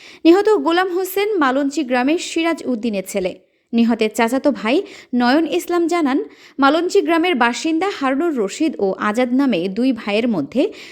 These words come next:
জমিজমা নিয়ে বিরোধ চলছিল। এ বিষয়ে কিছুদিন আগে দুই পক্ষ একজন অ্যাডভোকেটের কাছে সালিশ বৈঠকে বসেন। সেখানে নিহত গোলাম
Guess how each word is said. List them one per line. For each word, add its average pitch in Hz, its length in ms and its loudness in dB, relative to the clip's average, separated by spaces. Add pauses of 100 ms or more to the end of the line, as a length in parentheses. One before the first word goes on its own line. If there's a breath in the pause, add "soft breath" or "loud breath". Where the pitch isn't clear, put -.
(100)
জমিজমা 330 500 2
নিয়ে 320 260 2
বিরোধ 277 360 0 (120)
চলছিল। 175 400 -4 (380)
এ 311 80 2
বিষয়ে 349 380 4 (280 loud breath)
কিছুদিন 330 400 0
আগে 285 400 0
দুই 214 200 -2
পক্ষ 247 300 0 (200)
একজন 214 360 0
অ্যাডভোকেটের 294 600 -2
কাছে - 400 -4
সালিশ 277 460 2
বৈঠকে 233 460 -2
বসেন। 170 360 -4 (500 loud breath)
সেখানে 392 420 2
নিহত 359 400 2 (120)
গোলাম 269 340 2